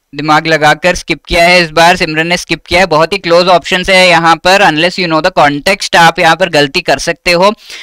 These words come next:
अक्षय ने ए जवाब दिया है, वीके Sharma सी कह रहे हैं, रुद्रांशी डी, ए, D कह रहे हैं, एएस ए कह रहे हैं, आर्शी ने स्किप, <clears throat> अनु ने skip किया, विवेक का ए है, अभिषेक का ने skip किया है। ओके, तो यहाँ पर सही जवाब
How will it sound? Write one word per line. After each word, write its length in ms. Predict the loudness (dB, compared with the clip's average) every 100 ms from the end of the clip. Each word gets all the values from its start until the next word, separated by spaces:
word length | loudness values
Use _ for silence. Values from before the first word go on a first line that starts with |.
| -6
अक्षय 320 | -6 -2 0
ने 200 | 2 2
ए 40 | 2
जवाब 300 | 2 2 2
दिया 320 | 0 0 2
है, 280 | 4 2 2
वीके 400 | 0 -2 -2 0
Sharma 320 | 0 0 -2
सी 260 | -2 -6 -4
कह 220 | 0 2
रहे 140 | 2
हैं, 160 | 2 0
रुद्रांशी 520 | -2 -2 -2 -4 -10
डी, 200 | -12 -8
ए, 240 | -2 0 0
D 200 | -2 -4
कह 220 | 0 2
रहे 180 | 2 0
हैं, 260 | 0 0 -4 -14 -12 -2
एएस 340 | 2 2 0 -2
ए 160 | -2 0
कह 220 | 2 2
रहे 180 | 2 2
हैं, 240 | 0 -2 -6 _ _ _ _ _ _ _ -2
आर्शी 300 | 0 0 -2
ने 140 | -2
स्किप, 320 | -2 -4 -4 _ _
<clears throat> 320 | -12 -8 -6 -8 _ _ _ _ -6
अनु 180 | -2 -2
ने 120 | -4
skip 260 | -4 -8 -2
किया, 160 | 0
विवेक 380 | 0 -2 -4 -2
का 100 | -2
ए 260 | 0 0 2
है, 160 | 2
अभिषेक 600 | 2 0 -4 -2 -2 -2 -2
का 160 | -2 -2 -4 -12
ने 280 | -4 0 0 -2
skip 240 | -8 -10 -6
किया 140 | -2
है। 120 | 0 0
ओके, 260 | 0 -4
तो 320 | -6 -10 -6
यहाँ 220 | 0 2 0
पर 100 | -2
सही 200 | -2 0
जवाब 320 | 2 0